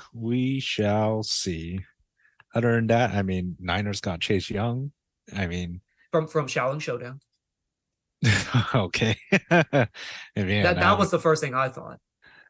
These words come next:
Speaker 1: Yeah, and I haven't heard that in a while, but, uh, what you
Speaker 2: Mm.
Speaker 1: call it? You know, playing alongside with Bosa again, back in Ohio State, but kinda wish we got some other acquisitions for the O-line or e-,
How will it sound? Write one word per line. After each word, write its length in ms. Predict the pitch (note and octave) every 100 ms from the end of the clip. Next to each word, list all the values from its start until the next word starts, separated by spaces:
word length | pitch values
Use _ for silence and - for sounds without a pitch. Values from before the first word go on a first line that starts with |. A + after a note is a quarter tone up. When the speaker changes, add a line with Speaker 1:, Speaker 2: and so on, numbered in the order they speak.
| - G2+ F#2
Speaker 1:
Yeah, 100 | G2
and 100 | E2+
I 40 |
haven't 220 | G2 G2 E2+
heard 200 | F#2+ F2
that 200 | G2 F2+
in 120 | E2
a 60 |
while, 280 | E2+ E2+ F2+
but, 300 | F#2 F#2 F2
uh, 460 | F#2+ F#2 F2 F#2+ F#2+ - - - - - _
what 160 | G#2 F2+
you 80 | F2
Speaker 2:
Mm. 120 | -
Speaker 1:
call 180 | F2 F2+
it? 140 | F2 _ _ _ _ _ _ _
You 160 | D#3+ A#2+
know, 140 | C3+ C#3+
playing 340 | - C3 C3
alongside 440 | B2+ B2+ C3 B2
with 160 | B2+ A#2+
Bosa 360 | A#2 A#2 - B2
again, 420 | B2 A#2+ C3+ D#3 - A2
back 260 | G2 A2+ - A#2+
in 160 | B2
Ohio 440 | B2 A#2 G#2 A2+ A#2
State, 460 | - G2 G2+ G2+ -
but 260 | G#2 G2 - _ _ _ _ _ _ - - - - _
kinda 240 | - A#2 A#2
wish 240 | A#2 -
we 120 | A#2
got 320 | A2 G#2+ F#2+ - _ - -
some 440 | - A2+ G#2 G2+
other 500 | F#2 G#2 G#2 G#2 G#2
acquisitions 640 | G2+ - G#2 G2+ G#2 G#2+ G2+
for 140 | G2+
the 60 | F#2
O-line 520 | G2 G#2 G2+ G#2 G#2
or 260 | F#2 F#2
e-, 160 | F#2+